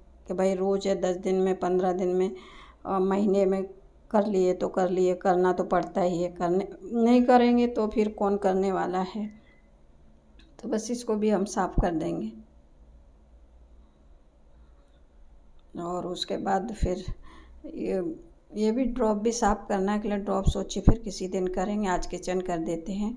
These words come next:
और कल हमने haul किया था, तो बस ये ऊपर से भी stunt को पोंछ देंगे। देखो एक ही महीने में धूल हो गई है।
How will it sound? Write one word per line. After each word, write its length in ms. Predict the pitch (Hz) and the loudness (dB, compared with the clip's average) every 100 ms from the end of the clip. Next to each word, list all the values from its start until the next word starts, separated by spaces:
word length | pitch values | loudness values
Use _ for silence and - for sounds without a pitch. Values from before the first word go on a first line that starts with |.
| - - - - - - - - | -10 -16 -20 -20 -18 -14 -14 -12
और 360 | 202 185 180 - | -12 -10 -8 -4
कल 180 | 208 220 | 0 2
हमने 240 | 196 233 226 | 2 0 2
haul 280 | 214 214 | 2 2
किया 320 | 208 202 208 214 | 0 -4 -2 -2
था, 260 | 220 214 - - - - - - - - - - | -4 -6 -6 -6 -6 -4 -6 -6 -6 -6 -4 -6
तो 60 | - | -4
बस 260 | 190 202 220 | -2 0 0
ये 280 | 214 214 - - | -2 -2 -8 -8
ऊपर 260 | 214 202 214 | -6 -2 -2
से 180 | - 220 | 0 -2
भी 140 | 220 | -2
stunt 340 | 220 208 233 240 | -4 -2 -2 -2
को 80 | 214 | -4
पोंछ 260 | 214 214 | -2 -2
देंगे। 260 | - 233 247 | -2 0 0
देखो 240 | 269 285 | -2 -2
एक 160 | 277 247 | -2 0
ही 100 | 233 | 0
महीने 320 | 214 196 202 | 0 0 0
में 160 | 208 190 | -2 -2
धूल 260 | 196 190 | -2 -2
हो 160 | 202 170 | -2 -4
गई 180 | 170 165 | -4 -4
है। 180 | 160 | -4